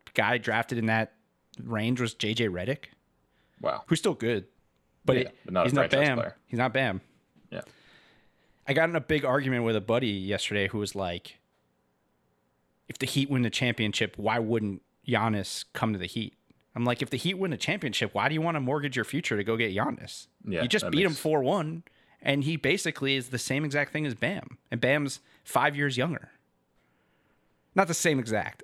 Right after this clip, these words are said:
Speaker 1: Uh, it's an exaggeration. I don't wanna marginalize what Giannis i-, is, 'cause he's obviously an all N B A, he's an elite back-to-back M V P, whatever. But, like,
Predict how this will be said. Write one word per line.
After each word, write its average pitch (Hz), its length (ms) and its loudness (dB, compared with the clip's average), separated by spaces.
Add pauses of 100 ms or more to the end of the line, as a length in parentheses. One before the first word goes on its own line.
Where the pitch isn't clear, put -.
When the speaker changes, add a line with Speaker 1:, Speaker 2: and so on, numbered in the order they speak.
Speaker 1:
Uh, 139 160 4
it's 147 260 0
an 131 100 2
exaggeration. 107 520 0
I 165 100 8
don't 180 100 10
wanna 175 160 6
marginalize 131 600 2 (100)
what 110 300 0
Giannis 113 440 0
i-, 107 60 -6 (160)
is, 113 340 0
'cause - 200 -2
he's 120 120 -2
obviously 107 600 -2 (1200)
an 117 100 0
all 107 400 0 (220)
N 120 120 2
B 107 140 2
A, 98 340 0
he's 101 160 -8
an 101 60 -6
elite 98 260 -6
back-to-back 101 500 -4
M 98 80 -4
V 95 60 -4
P, 101 160 -6
whatever. 98 320 -2
But, 104 160 -2
like, 104 280 -4